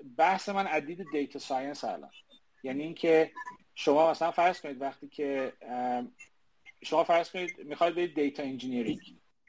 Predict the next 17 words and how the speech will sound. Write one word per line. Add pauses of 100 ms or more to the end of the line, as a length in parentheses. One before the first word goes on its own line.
(100)
از
لحاظ
دیتا
انجینیرینگ
که
می‌خواید،
می‌خواید
برید،
فرض
کنید
که، (720)
اه، (880)
این-،
اینجوری
نیستش
که
هر